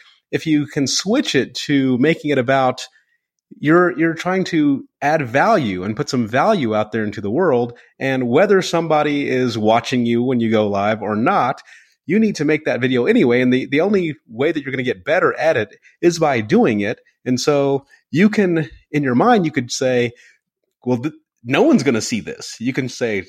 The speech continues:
"I don't, I'm gonna record this as though no one's going to see it, as though it's just for me, but it's live," you know, and then you do it.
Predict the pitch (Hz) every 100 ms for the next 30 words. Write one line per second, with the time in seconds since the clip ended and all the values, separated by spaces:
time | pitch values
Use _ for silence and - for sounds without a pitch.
0 | - 101 113 135 147 104 - 143 143 123
1 | 117 - 254 208 226 156 147 135 156 156
2 | 143 170 214 208 180 185 185 - 139 139
3 | 135 117 107 131 123 95 120 - - 185
4 | 143 139 170 - - - 143 143 127 120
5 | - 202 - 147 254 - _ 117 113 143
6 | 139 123 123 120 107 113 254 135 -